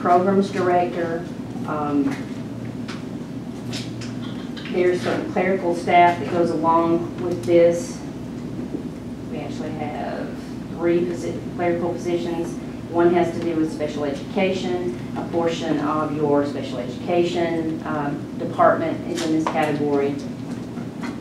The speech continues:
As you see, though, we moved a portion of one position. Um, our federal programs director, because of what's going on, uh,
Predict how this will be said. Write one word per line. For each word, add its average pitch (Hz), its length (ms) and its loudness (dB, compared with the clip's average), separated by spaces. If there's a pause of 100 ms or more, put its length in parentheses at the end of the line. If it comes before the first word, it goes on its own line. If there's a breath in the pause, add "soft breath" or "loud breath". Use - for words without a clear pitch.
(140)
As 185 240 2
you 185 80 -2
see, 233 300 2
though, 180 440 8
we 185 180 2
moved 208 340 8
a - 140 -4
portion 208 400 6
of 175 120 6
one 170 220 6
position. 170 460 2
Um, 160 280 0
our 175 200 0
federal 214 420 4
programs 175 400 6
director, 147 480 0
because 190 600 4
of 160 260 4
what's - 220 -2
going 160 360 2
on, 147 440 2
uh, - 540 -4